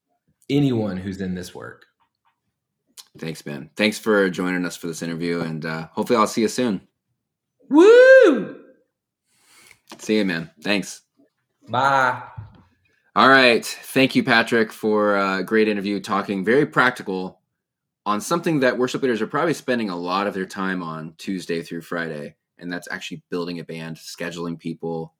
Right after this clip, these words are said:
Speaker 2: finding new musicians, auditions. We talked about all of that. So what's one thing that you walked away from this interview with? I want you to type it down in the chats, wherever you're watching it from, Facebook, YouTube, Snap,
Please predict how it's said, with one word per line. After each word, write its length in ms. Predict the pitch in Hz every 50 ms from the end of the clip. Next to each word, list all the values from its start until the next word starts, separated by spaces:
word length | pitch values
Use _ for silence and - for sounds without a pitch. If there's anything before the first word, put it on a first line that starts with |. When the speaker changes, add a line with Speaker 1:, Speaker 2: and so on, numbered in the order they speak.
| _ _ _
Speaker 2:
finding 340 | 98 92 95 95 90 90 90
new 100 | 87 85
musicians, 560 | 87 85 78 85 82 80 - - 78 78 76
auditions. 580 | - - 80 78 78 80 80 - - 78 76 -
We 60 | 78
talked 240 | 76 - 73 - -
about 180 | - 71 65 - _
all 220 | - 73 78 -
of 100 | - -
that. 280 | - - 65 - - _
So 360 | - - 117 110 101 87 - - _ _ _ _
what's 200 | - 123 127 - -
one 200 | 135 139 135 135
thing 240 | - 139 131 123 117
that 60 | 113
you 140 | 110 110 107
walked 260 | 104 101 98 98 -
away 220 | 98 92 95 92 92
from 180 | - - 90
this 140 | 90 85 -
interview 260 | 87 90 80 85 82
with? 240 | 80 78 76 76 - -
I 40 | -
want 120 | 92 90
you 80 | 62 78
to 60 | 85 -
type 280 | - - 90 82 -
it 100 | 92 78 -
down 340 | 90 87 85 85 82 82 - -
in 100 | 95 92
the 80 | 85
chats, 500 | 78 - - 85 80 78 - - - -
wherever 300 | 78 78 78 90 92 90
you're 120 | 92 90 85
watching 340 | 85 85 82 - - 87
it 140 | 82 73 -
from, 360 | - - 87 85 85 85 82 - _ _ - - _ _ _ _ _ _ _
Facebook, 460 | - 113 110 107 - - 110 101 98 -
YouTube, 560 | 107 104 95 - - 101 98 98 98 95 85 - _ _ _ _ _ _ _ _ _ _
Snap, 580 | - - - - 117 113 113 110 104 - -